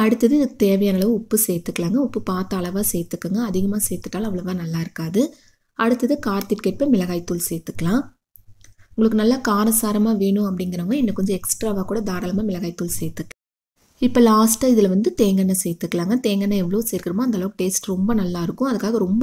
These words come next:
அதிகமா சேர்க்க தேவையில்லைங்க. இப்போ உங்களுக்கு தக்காளி வேணும் அப்படின்னா கூட சின்ன சைஸ் தக்காளி இருக்கு இல்லைங்களா, நல்லா வாஷ் பண்ணிட்டு அந்த தோல் மட்டும் குட்டி குட்டியா கட் பண்ணி கெட்டியான தோல் மட்டும் உள்ள சேர்த்துட்டு நல்லா டிஃபன் பாக்ஸ் க்ளோஸ் பண்ணி நல்லா இந்த மாதிரி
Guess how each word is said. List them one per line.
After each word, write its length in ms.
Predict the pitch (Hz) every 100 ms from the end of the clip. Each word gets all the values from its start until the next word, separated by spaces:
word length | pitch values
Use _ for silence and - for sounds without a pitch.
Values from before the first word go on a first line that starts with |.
| 254
அதிகமா 280 | 190 190 208 -
சேர்க்க 320 | 170 180 185
தேவையில்லைங்க. 540 | 175 170 170 165 165 240 - _ _ - - - _
இப்போ 120 | 247
உங்களுக்கு 240 | 240 233 -
தக்காளி 300 | 220 247 247 220
வேணும் 220 | 214 226
அப்படின்னா 280 | 190 196 185
கூட 100 | 196 247
சின்ன 140 | 226 208
சைஸ் 140 | 214 202 -
தக்காளி 280 | 185 196 185
இருக்கு 160 | 175 175
இல்லைங்களா, 260 | 175 196 196
நல்லா 140 | 196 202
வாஷ் 240 | 180 202 -
பண்ணிட்டு 280 | 185 170 302
அந்த 120 | 269 -
தோல் 180 | 233 240
மட்டும் 200 | 220 254
குட்டி 140 | 214 202
குட்டியா 220 | 226 214 226
கட் 140 | - -
பண்ணி 140 | 208 196
கெட்டியான 400 | 190 196 190 202
தோல் 180 | 190 180
மட்டும் 180 | 170 262 214
உள்ள 120 | 190 -
சேர்த்துட்டு 420 | 170 165 - 247 320 - - -
நல்லா 180 | 196 220 220
டிஃபன் 260 | 190 196 190
பாக்ஸ் 200 | 190 196
க்ளோஸ் 260 | 185 185 -
பண்ணி 140 | 196 254
நல்லா 300 | 190 180 220 233
இந்த 100 | 185
மாதிரி 140 | 185